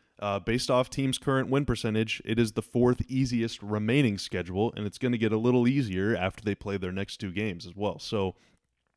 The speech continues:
there is, you know, a, a chance for them to move up in the standings if they can take care of business and, most importantly, to stay healthy.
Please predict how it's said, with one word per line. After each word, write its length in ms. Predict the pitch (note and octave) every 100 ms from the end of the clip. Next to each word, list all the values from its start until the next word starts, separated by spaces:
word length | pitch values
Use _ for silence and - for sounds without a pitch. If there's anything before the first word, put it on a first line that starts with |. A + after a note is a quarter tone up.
| _ -
there 320 | G#2 B2 C3
is, 500 | B2+ C3 B2 G#2+ - - _ _ _ _ -
you 140 | A2
know, 240 | G2+ F2 F2+ _ _
a, 200 | - G2+ E2 - - - -
a 140 | A#2 F#2 _ -
chance 400 | - D3+ D#3 -
for 160 | B2
them 220 | G#2 G#2 G#2+
to 100 | G#2
move 240 | A#2 A2+
up 160 | G#2+ A2+
in 80 |
the 80 | G2
standings 500 | - B2 A#2 G#2 G2
if 220 | - A2+
they 140 | G#2 G#2
can 300 | A2 G2+ G2
take 200 | A2 G2+
care 200 | G#2+ G2
of 100 | E2+
business 340 | G2+ F#2+ G2
and, 180 | - G2+
most 220 | G2+ G#2
importantly, 460 | F#2+ G2 G2+ F#2 F2
to 240 | - F#2+
stay 280 | - F2+ F2
healthy. 400 | F2+ F2 - -